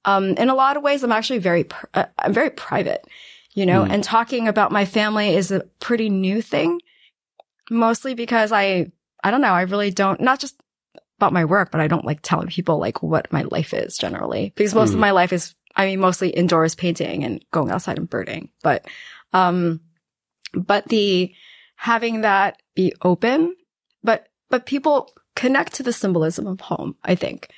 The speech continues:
Speaker 2: Mm-hmm.
Speaker 1: And, and people connect to birds because, I mean, they're natural, they're beautiful, they're cute, but adding the cute element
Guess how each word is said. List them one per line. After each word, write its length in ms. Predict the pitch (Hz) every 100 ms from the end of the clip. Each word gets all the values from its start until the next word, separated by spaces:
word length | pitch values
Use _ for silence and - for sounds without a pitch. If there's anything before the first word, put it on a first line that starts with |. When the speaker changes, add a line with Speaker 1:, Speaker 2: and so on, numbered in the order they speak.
| - - -
Speaker 2:
Mm-hmm. 200 | 90 202
Speaker 1:
And, 260 | 226 214 -
and 180 | 214 190
people 240 | 233 240
connect 280 | 240 240 -
to 80 | 220
birds 360 | 240 277 247
because, 340 | - 202 202 170
I 160 | 190
mean, 200 | 202 196
they're 120 | 196
natural, 400 | 190 190 202 202 180
they're 140 | 185
beautiful, 460 | 185 - 190 190 180
they're 140 | 170
cute, 500 | - - 233 196 - - - - -
but 180 | 208 -
adding 640 | 202 208 202 196 190 185 185 _ - _ -
the 100 | 214
cute 280 | - 240 226
element 640 | 226 208 196 190 185 170